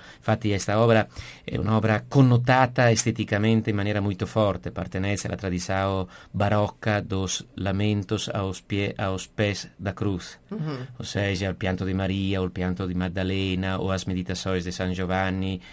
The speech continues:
Speaker 1: perante la morte de Cristo. É uma grande tradição ligada al barocco austriaco e da Bavaria. Depois, digo, ter est-, esta experiência, fui um musicista que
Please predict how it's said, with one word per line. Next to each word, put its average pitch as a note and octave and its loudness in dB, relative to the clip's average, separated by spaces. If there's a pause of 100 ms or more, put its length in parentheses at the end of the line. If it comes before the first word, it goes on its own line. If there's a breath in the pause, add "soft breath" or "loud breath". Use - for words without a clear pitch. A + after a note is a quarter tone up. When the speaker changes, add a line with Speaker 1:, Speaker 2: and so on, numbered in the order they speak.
(140 loud breath)
Speaker 1:
perante F#2+ -2
la G#2+ -2
morte F#2 -2
de F2 -4
Cristo. - -6
É G2 -4
uma G2 -2
grande A2 2
tradição A2 2 (540 loud breath)
ligada A2 2
al G2 -4
barocco A2 0 (100)
austriaco G2+ -2 (240)
e G2+ -4
da F#2+ -4
Bavaria. E2 -4 (720 loud breath)
Depois, D3+ 2
digo, A2+ 2
ter G#2+ 2
est-, G#2 0
esta A#2+ 0
experiência, C#3+ 2 (480 loud breath)
fui B2+ 2
um A#2 4
musicista A#2+ 2
que A2 2